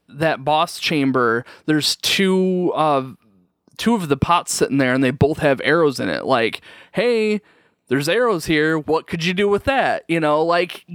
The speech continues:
giving you that hint. But the final, to some degree, I get that the final boss probably shouldn't need hints, but still, like, I don't know. It was, it was really annoying to just sit and use my entire arsenal just to find,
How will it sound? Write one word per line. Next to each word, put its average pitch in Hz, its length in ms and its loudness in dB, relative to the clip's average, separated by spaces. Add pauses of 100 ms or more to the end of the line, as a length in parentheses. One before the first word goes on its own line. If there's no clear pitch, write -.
giving 240 300 0
you 208 120 2
that 160 200 2
hint. 156 360 -2
But 165 120 -4
the 165 80 -4
final, 214 340 2 (640)
to 226 160 0
some 269 280 0
degree, 220 560 0
I 202 220 0
get 185 360 -2
that 185 120 -12
the 196 80 2
final 175 300 0
boss 170 300 2
probably 165 640 -2 (400)
shouldn't 175 440 -2
need 180 200 2
hints, 170 600 0
but 160 480 0
still, 180 500 0
like, 113 460 0 (800)
I 135 100 2
don't 120 140 0
know. 104 320 -4 (320)
It 196 140 0
was, 214 200 0
it 262 100 -2
was 226 200 2
really 180 320 0
annoying 147 360 2
to 147 100 -10
just 139 240 -2
sit 143 340 0
and 143 140 0
use 147 200 0
my 139 140 0
entire 135 460 0
arsenal 131 560 0
just 123 220 -10
to 131 60 -4
find, 123 600 -2